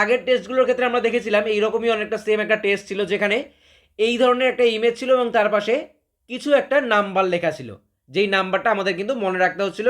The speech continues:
সেই ছবিটা দিয়ে। তবে এখানে কিন্তু বিষয়টা একটু আলাদা। এখানে এই যে একটা ছবি রয়েছে, এই ছবির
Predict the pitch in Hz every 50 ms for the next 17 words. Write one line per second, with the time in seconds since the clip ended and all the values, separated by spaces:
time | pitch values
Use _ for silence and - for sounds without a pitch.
0 | 254 254 220 208 - - 190 175 175 185 175 175 165 147 135 123 107 - - _
1 | _ _ _ _ _ _ _ - 208 226 233 226 220 240 247 247 247 233 247 220
2 | 254 202 196 214 208 220 233 233 233 214 185 - - - 190 180 156 143 123 107
3 | 95 - - - - _ _ _ _ _ _ - 202 208 233 254 233 233 233 240
4 | 233 - - 220 220 226 240 240 202 247 262 247 233 - 170 160 - 208 208 196
5 | 196 202 180 175 160 139 107 117 104 92 - _ - 180 208 220 214 208 220 220
6 | 226 240 220